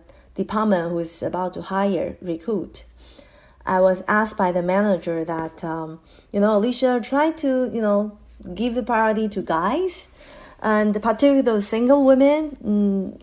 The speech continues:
uh, we, we really don't want. We want guys." Well, you will be shocked. Not only this question, this request can be so openly discussed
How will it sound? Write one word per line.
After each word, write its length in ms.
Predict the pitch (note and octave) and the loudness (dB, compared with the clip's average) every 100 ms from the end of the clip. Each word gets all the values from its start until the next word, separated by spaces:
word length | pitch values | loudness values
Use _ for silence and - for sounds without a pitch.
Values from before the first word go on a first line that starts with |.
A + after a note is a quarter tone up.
| - | -12
uh, 200 | E2 F2+ | -8 -6
we, 600 | F#2 A#2 E3+ G#3+ G#3 G#3 - | -6 -6 -4 -2 -2 -4 -10
we 260 | F#3 G3 F3+ | -4 -2 -2
really 340 | F3 G#3 G#3 | -2 -2 0
don't 200 | G3+ F3+ | 0 0
want. 240 | E3 - - | -2 -6 -2
We 140 | G3 | 0
want 360 | G3 G3+ G3+ F#3+ | 0 2 0 0
guys." 760 | E3+ F3 F3+ - - - - - - - - - - - - - - - | -2 -2 -4 -8 -10 -12 -12 -14 -16 -16 -18 -18 -18 -18 -20 -20 -20 -2
Well, 480 | A3 A#3 A#3 A#3 - | 6 8 8 6 0
you 120 | B3 | 6
will 80 | C#4 | 8
be 100 | E4+ | 8
shocked. 480 | E4+ E4+ B3 A#3+ - | 6 6 6 4 -2
Not 280 | A3+ A3+ - | 2 2 2
only 320 | B3 C4 A#3 | 2 2 2
this 260 | G3 A3+ - | -2 -4 -4
question, 640 | - A3+ A3+ A3 G#3+ G3 | -2 -2 0 0 0 4
this 500 | C4+ C4+ - - - | 4 4 -4 -8 -8
request 640 | G3 G3+ G#3 - A#3+ - - | -2 -2 -2 0 0 0 -6
can 180 | A3+ | -2
be 120 | G3+ F3+ | -2 -2
so 300 | G#3+ G#3 - | -2 -2 -2
openly 720 | A#3 D4+ F4+ F4+ A3 E3+ D#3+ | 2 4 4 4 2 2 -2
discussed 800 | D#3+ D#3 - F3+ - G#3 - | -4 -8 -2 -2 0 -2 -8